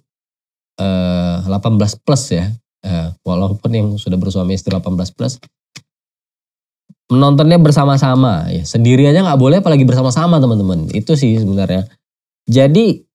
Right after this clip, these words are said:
ini mutlak haram, teman-teman, tidak boleh dilakukan. Dan sebenarnya agak bingung juga sih kenapa, eh, ada fantasi atau, eh, semacam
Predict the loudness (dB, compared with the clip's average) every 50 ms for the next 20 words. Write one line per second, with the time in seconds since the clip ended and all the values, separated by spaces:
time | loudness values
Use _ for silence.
0 | _ _ _ _ _ _ _ 2 4 4 4 4 4 2 0 -4 -2 -4 -2 0
1 | 0 0 0 0 0 -2 -2 -2 -2 -2 -2 -2 -2 -4 -6 -10 -12 _ _ _
2 | _ _ _ _ _ -4 -4 -2 -2 -2 -2 0 0 0 0 -2 -4 -4 -4 -6
3 | -8 -6 -8 -10 -10 -10 -14 _ _ _ -4 -2 0 0 0 -2 -2 -4 -8 _
4 | _ _ _ _ _ _ _ _ _ 0 0 2 2 2 2 4 4 6 6 4
5 | 4 4 4 2 2 0 0 -2 -2 -2 -2 -2 -2 -4 -4 -4 -4 -4 -4 -6
6 | -10 _ _ _ _ _ _ _ _ _ _ _ _ _ -6 -4 -4 -4 -4 -6
7 | -6 -4 -4 -2 -2 -2 -2 -2 -4 -4 -4 -4 -4 -6 -6 -4 -2 -2 -2 -2
8 | -2 -4 -8 -8 -6 -4 -4 -2 -2 -4 -6 -10 _ _ _ _ _ _ -2 -2
9 | 0 2 2 2 2 0 0 0 -2 -2 -2 -4 -4 -4 -4 -4 -2 -2 -2